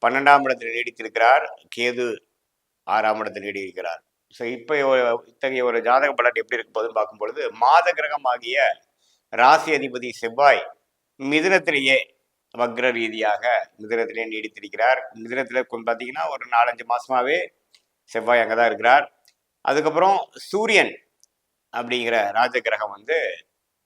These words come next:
அஹ், கும்பத்துல பதினொன்னாம் வீட்டுல பதினாலாம் தேதி வரைக்கும் second half of மார்ச்ல பாத்தீங்கன்னா பன்னெண்டாம் இடத்துக்கு போகிறார். So, இத்தகைய ஒரு தன்மை வந்து செவ்வாய்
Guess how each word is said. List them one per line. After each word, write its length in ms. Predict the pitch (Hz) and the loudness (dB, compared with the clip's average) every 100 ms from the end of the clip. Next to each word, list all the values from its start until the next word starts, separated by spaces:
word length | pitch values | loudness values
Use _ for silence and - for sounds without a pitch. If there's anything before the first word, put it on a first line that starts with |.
| _ _ _ _ | _ _ _ _
அஹ், 280 | 92 92 95 175 | -10 -10 -8 -6
கும்பத்துல 460 | 208 220 170 113 - _ 127 | -2 0 0 -2 -4 _ -4
பதினொன்னாம் 460 | 139 165 165 160 | 0 4 6 4
வீட்டுல 400 | 135 127 143 135 107 - - _ _ _ _ 117 | 2 -6 2 4 4 0 -10 _ _ _ _ -6
பதினாலாம் 460 | 117 127 120 113 | -2 2 4 4
தேதி 240 | 107 104 98 | 2 -4 -4
வரைக்கும் 600 | 117 120 151 156 98 _ _ _ - | -8 -8 -10 -12 -14 _ _ _ -6
second 300 | 143 151 190 | 0 2 8
half 220 | 180 165 147 | 10 10 8
of 140 | 139 - 117 | 0 0 2
மார்ச்ல 380 | 127 131 120 101 | 4 2 -6 -8
பாத்தீங்கன்னா 360 | - 98 135 131 78 _ _ _ _ _ _ _ _ _ _ _ 139 | -10 -12 -12 -12 -14 _ _ _ _ _ _ _ _ _ _ _ 2
பன்னெண்டாம் 340 | 160 180 196 | 8 12 12
இடத்துக்கு 400 | 185 147 123 117 | 10 0 -2 -12
போகிறார். 400 | 101 87 78 80 - _ _ _ _ _ _ _ _ | -12 -14 -14 -20 -20 _ _ _ _ _ _ _ _
So, 500 | _ - 127 120 120 113 - | _ 0 4 4 4 0 -6
இத்தகைய 500 | 131 131 160 151 139 | -14 2 2 4 4
ஒரு 160 | 127 123 | 2 2
தன்மை 340 | 131 143 143 | -2 0 -2
வந்து 600 | 131 127 151 151 113 90 _ _ | -2 -4 -4 -2 -4 -8 _ _
செவ்வாய் 840 | - 120 117 120 123 135 135 | -12 -8 -4 0 4 2 0